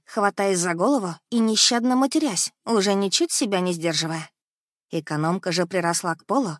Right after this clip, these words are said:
и почти не двигалась. Я обошла ее со всех сторон и в итоге остановилась напротив женщины, уперев руки в бока. «Нам надо его напоить!» «Чем?» —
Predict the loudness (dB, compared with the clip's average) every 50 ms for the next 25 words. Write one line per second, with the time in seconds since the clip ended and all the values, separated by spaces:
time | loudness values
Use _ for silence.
0 | -10 _ -6 -6 -2 -2 0 0 0 0 0 0 0 0 0 0 -2 0 -2 -4
1 | -2 -2 -2 -2 -4 _ _ _ _ _ _ _ _ _ -8 -6 -4 -4 -4 -2
2 | 0 0 0 0 -2 -2 -2 -2 -2 -2 -2 -2 -2 -4 -2 -4 -4 -4 -4 -4
3 | -2 0 -2 -2 -4 -6 _ _ -4 -2 0 0 0 0 -2 0 0 0 -2 -2
4 | -2 -2 -2 0 0 0 0 0 0 -2 -2 -4 -2 -2 -4 -4 -2 -2 -2 0
5 | 0 0 0 0 0 -2 -4 -6 -8 -10 _ _ -4 -2 -2 0 0 0 0 -2
6 | -4 -6 -4 -2 -2 0 0 -2 -2 -2 -8 -10 -12 _ _ _ _ _ _ _
7 | _ _ _ _ _ _ _ _ _ _ _ _ 0 2 4 4 4 4 4 2
8 | 0 -2 _ 2 4 6 6 6 6 6 6 6 6 6 6 6 4 4 4 2
9 | 2 2 2 0 -2 -6 -8 _ _ _ _ _ _ _ _ _ 2 4 6 6
10 | 4 4 2 -2 -6